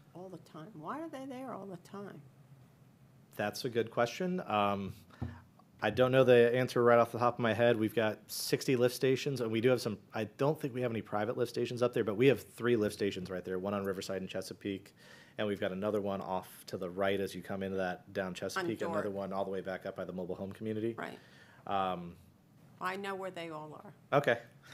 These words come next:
Speaker 2: Uh, yeah, we have, uh, a dedicated utilities maintenance crew.
Speaker 1: Mm-hmm.
Speaker 2: So sometimes they'll put different lift stations on priority for rehab. So they might be going in and rebuilding
Speaker 1: Oh.
Speaker 2: electrical panels or replacing pumps or doing pipe work.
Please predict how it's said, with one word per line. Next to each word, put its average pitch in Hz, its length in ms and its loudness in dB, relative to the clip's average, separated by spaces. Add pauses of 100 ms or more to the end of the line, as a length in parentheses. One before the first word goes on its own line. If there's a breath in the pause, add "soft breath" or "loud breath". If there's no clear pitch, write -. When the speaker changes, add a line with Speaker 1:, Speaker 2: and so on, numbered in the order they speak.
(300 loud breath)
Speaker 2:
Uh, 123 220 10
yeah, 147 160 10
we 143 200 8
have, 151 340 6
uh, 104 400 0
a 117 100 0
dedicated 110 580 2
utilities 101 400 -2
maintenance 101 320 -8
crew. 127 380 2 (160)
Speaker 1:
Mm-hmm. 202 220 -8
Speaker 2:
So 117 280 0
sometimes 123 640 -2
they'll 113 180 0
put 110 380 0
different 104 300 -2
lift 104 160 -4
stations 110 440 -2
on 98 160 -2
priority 107 640 2
for 98 300 -2
rehab. 104 520 0
So 101 120 -6
they 90 120 -4
might 92 240 -8
be 92 120 -8
going 95 300 -6
in 98 140 -4
and 87 120 -8
rebuilding 90 360 -6
Speaker 1:
Oh. 85 40 -10
Speaker 2:
electrical 123 420 -2
panels 113 500 -2
or 90 60 -6
replacing 85 480 -10
pumps 113 480 0
or 90 80 -6
doing 87 280 -8
pipe 120 300 -4
work. 117 340 6